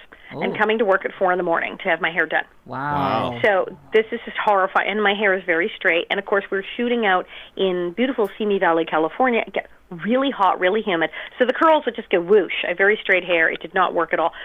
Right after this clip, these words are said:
Speaker 1: So they would curl my hair, and then they had to keep, like, recurling it all day. And they had those hot curling irons. And not the modern ones, you know, thermostatically
Speaker 3: Uh-huh.
Speaker 1: controlled. These were just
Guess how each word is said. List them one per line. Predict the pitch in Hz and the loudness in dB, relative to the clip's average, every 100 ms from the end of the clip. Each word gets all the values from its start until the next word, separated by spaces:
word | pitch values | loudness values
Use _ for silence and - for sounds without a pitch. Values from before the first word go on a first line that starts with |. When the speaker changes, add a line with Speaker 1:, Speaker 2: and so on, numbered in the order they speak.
| - - - | -14 -6 0
Speaker 1:
So | 208 208 | 2 4
they | |
would | 220 202 | 2 2
curl | 240 | 2
my | 240 | 2
hair, | 226 | 2
and | 202 | 0
then | 208 | 0
they | 220 | 0
had | 208 | -2
to | |
keep, | 220 202 | -6 -2
like, | 185 | 0
recurling | 175 202 - 190 185 185 | 0 -4 0 0 2 0
it | |
all | 165 160 | 0 2
day. | 185 175 175 180 | 2 4 4 2
And | - 180 | 2 -2
they | |
had | 175 175 | -2 0
those | 165 | -2
hot | - - - | 0 0 0
curling | - 202 196 202 | -2 2 2 2
irons. | 190 196 196 208 - - - - - | 2 2 0 -4 -10 -20 -20 -20 -4
And | 190 202 | -2 4
not | 262 359 | 2 4
the | |
modern | 302 311 339 285 214 | 4 6 6 4 4
ones, | 175 - - | 0 -2 -10
you | - | -6
know, | 175 | -4
thermostatically | - 208 202 - 196 196 113 | 0 0 0 2 2 2 -2
Speaker 3:
Uh-huh. | 110 | -2
Speaker 1:
controlled. | 98 - | -2 0
These | 277 302 | 2 2
were | 370 | 2
just | - 294 | 2 0